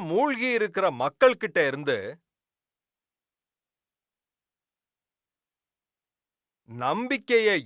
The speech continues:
எதிர்பார்க்கிறது, இரும்பு துண்டை கடிச்சு சாப்பிடுற மாதிரி. அப்புறம் இதனால விரக்தியை வளர்த்துட்டு உட்கார்ந்திருக்கிற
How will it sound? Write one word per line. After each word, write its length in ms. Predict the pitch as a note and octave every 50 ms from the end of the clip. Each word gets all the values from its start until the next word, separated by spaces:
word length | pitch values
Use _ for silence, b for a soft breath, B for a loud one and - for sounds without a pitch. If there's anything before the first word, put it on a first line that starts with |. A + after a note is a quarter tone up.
| A2 B2 D#3+
எதிர்பார்க்கிறது, 880 | F3+ C#4 C#4 C4 F#3+ A3 G3+ F3+ D#3 - - D#3+ C3 A#2+ G#2+ A2 G#2+ F#2+ F#2 A#2 D#3+ G3+ G3+ _ _ _ _ _ _ _ _ _ _ _ _ _ _ _ _ _ _ _ _ _ _ _ _ _ _ _ _ - A2+ C#3
இரும்பு 340 | E3 G3 B3+ C4 B3+ B3 A#3+ - - -
துண்டை 280 | E3+ D#3+ D#3 D3+ G3+ G#3+ - - -
கடிச்சு 360 | D3+ E3+ G#3 - - B3+ A3+ - -
சாப்பிடுற 460 | E3+ D3 D3 C3 - D3 C3 B2 A2 G#2 G2+ G#2
மாதிரி. 300 | A#2 B2+ B2+ C3 G#2 F2+ _ _ _ _ _ _ _ _ _ _ _ _ _ _ _ _ _ _ _ _ _ _ _ _ _ _ _ _ _ _ _ _ _ _ _ _ _ _ _ _ _ _ _ _ _ _ _ _ _ _ _ _ _ _ _ _ _ _ _ _ _ _ _ _ _ _ _ _ _ _ _ - B2+ C#3+
அப்புறம் 280 | - - B3+ C4 A3+ E3 D3+
இதனால 420 | F3+ G#3 B3 A#3+ A#3+ A3+ A3+ A3+ A3 E3+ A#2+ A2 B2 F3 G#3+ - _ _ _ _ _ _ _ _ _ _ _ _ _ _ _ _ _ _ _ _ _ _ _ _ _ _ _ _ A2+ C#3
விரக்தியை 600 | E3 G3+ C4 C#4+ C4 A#3+ _ - C#4+ C#4 C#4 C4+ A#3 E3+
வளர்த்துட்டு 460 | F3 G3+ B3+ B3 G3+ - C4 - C4+ B3 A3 F#3+
உட்கார்ந்திருக்கிற 540 | - - A#3+ A#3+ A#3 A#3 A3 - G#3 F#3+